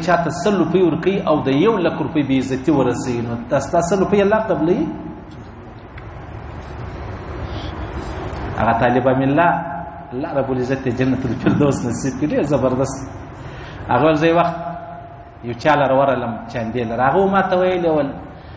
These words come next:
هلته مې کافران بولي او دلته چاندو لره راځغلي، دا اوس کومه دنده ده؟ ول ما ورته ویلې، دا ستاسو په پیسو موږ لیټینان جوړوو، وروره، خبره هغه خبره ده،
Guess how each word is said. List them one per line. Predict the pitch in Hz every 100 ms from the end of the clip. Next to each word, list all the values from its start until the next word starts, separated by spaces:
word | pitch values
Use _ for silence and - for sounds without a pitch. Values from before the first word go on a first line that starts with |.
| - 170
هلته | 170 170
مې | 160
کافران | 156 - 156 170 156
بولي | 143 139 131 127
او | 123
دلته | 147 147 139
چاندو | - 127 131 165
لره | 147 135
راځغلي، | 127 - 135 139
دا | 330
اوس | 285 - 233
کومه | 208
دنده | 147 127 123 165
ده؟ | 165 - - - - - - -
ول | 110
ما | 113 135
ورته | 135 131
ویلې، | 123 127 156 165
دا | 113
ستاسو | - 147
په | 147 117
پیسو | 113 - 147
موږ | 151 135
لیټینان | 107 113 113 160 180
جوړوو، | 147 135 120 110
وروره، | 110 135 170
خبره | 143 120 143 160
هغه | 113 180
خبره | 196 190 147 123 107
ده، | -